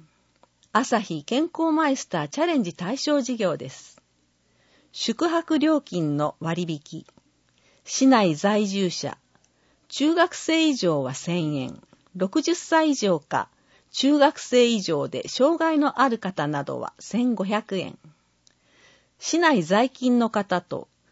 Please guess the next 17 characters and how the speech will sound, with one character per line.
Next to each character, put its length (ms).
中 240
学 240
生 260
以 80
上 240
の 160
そ 220
の 180
被 240
扶 180
養 240
者 240
は 160
五 80
百 360
円。 260
割 240